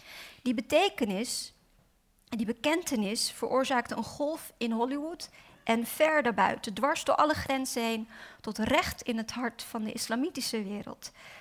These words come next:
waar voor het eerst beroemde islamologen en zelfs theologen zijn aangeklaagd vanwege vermeende verkrachtingen. In een interview zegt Rose:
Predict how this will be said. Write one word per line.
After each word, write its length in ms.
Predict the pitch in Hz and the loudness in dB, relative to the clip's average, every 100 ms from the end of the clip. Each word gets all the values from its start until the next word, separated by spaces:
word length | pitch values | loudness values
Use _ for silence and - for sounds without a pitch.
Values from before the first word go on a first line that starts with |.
| - | -4
waar 120 | 208 | -2
voor 160 | - 226 | 0 -2
het 180 | 214 - | -2 -2
eerst 540 | 254 302 349 - - - | 0 0 -2 -6 -10 -8
beroemde 560 | 202 240 285 285 269 277 - - - | -2 2 4 2 0 -4 -12 -20 -14
islamologen 840 | - 220 214 220 233 254 - 247 285 - - | -6 0 0 2 2 2 0 -4 -4 -14 -12
en 100 | 214 | -8
zelfs 220 | - 208 | -6 -6
theologen 560 | - 220 220 233 220 220 | -2 -2 0 -2 -4 -4
zijn 200 | 208 - | -4 -2
aangeklaagd 840 | - 285 - 254 220 220 - - - - - _ | 0 0 -2 -4 -2 -2 -4 -12 -20 -20 -20 _
vanwege 400 | - 226 196 202 | -6 -4 -4 -4
vermeende 440 | 214 220 202 202 208 | -8 -8 -6 -4 -6
verkrachtingen. 840 | - - 294 - - 220 214 233 _ _ _ - - - | -10 -10 -10 -10 -12 -10 -10 -12 _ _ _ -16 -14 -6
In 100 | - | 0
een 100 | 247 | 0
interview 520 | - 370 403 403 330 302 | 2 0 0 -4 -4 -2
zegt 240 | 247 - | -2 0
Rose: 520 | 196 196 233 262 - | 0 2 2 0 -2